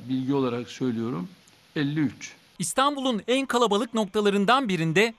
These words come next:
Speaker 2: İstiklal Caddesi'nde oldu patlama. Cumhurbaşkanı Erdoğan bombalı saldırı dedi.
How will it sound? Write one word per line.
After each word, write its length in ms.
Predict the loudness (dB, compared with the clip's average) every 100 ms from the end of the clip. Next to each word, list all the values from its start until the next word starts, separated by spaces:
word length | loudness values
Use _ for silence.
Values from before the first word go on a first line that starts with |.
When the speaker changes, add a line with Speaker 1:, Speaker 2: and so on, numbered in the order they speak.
| -6
Speaker 2:
İstiklal 520 | -4 -4 -2 2 4
Caddesi'nde 560 | 4 0 0 0 2 2
oldu 220 | 2 0
patlama. 540 | 0 0 2 2 2 0 _ _ -8
Cumhurbaşkanı 680 | -2 0 0 -2 -2 -2
Erdoğan 500 | 2 2 2 2 2 -4 -2
bombalı 360 | 0 2 0 -2
saldırı 440 | 0 0 0 0
dedi. 300 | 0 2 -2